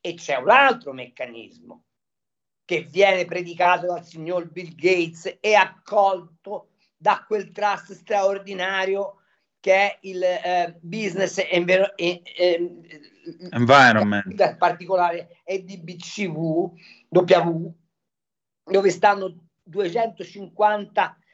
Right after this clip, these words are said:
Speaker 1: delle più grosse multinazionali del mondo, ci sta tutto l'alimentare e tutto l'energetico là dentro.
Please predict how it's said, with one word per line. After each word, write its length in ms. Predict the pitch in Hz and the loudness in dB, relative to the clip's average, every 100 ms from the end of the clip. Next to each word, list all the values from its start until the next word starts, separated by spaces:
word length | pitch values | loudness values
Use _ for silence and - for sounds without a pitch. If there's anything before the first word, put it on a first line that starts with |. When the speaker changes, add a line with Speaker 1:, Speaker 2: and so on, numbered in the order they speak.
| _ | _
Speaker 1:
delle 360 | _ 180 190 175 | _ -6 -6 -6
più 180 | - 165 | -10 -18
grosse 540 | - 214 233 - - | 0 4 4 2 -4
multinazionali 840 | 170 175 170 170 170 165 190 185 175 | -8 -10 -8 -6 -6 -6 -4 -2 -2
del 160 | 170 | -4
mondo, 520 | 170 180 196 185 180 180 | -4 -2 -2 -2 -4 -4
ci 140 | 175 | -8
sta 400 | 170 - - - | -4 0 0 -2
tutto 360 | - 247 - 220 | -14 -14 0 4
l'alimentare 880 | 190 185 180 175 175 180 170 175 - | 4 2 -4 -8 -2 2 2 2 -4
e 180 | 175 170 | -12 -18
tutto 300 | 220 185 196 | -20 -16 -14
l'energetico 720 | 175 175 170 - 180 170 165 | -10 -6 -6 -2 -2 -2 -2
là 100 | 170 | -4
dentro. 260 | 165 190 - | -2 -6 -6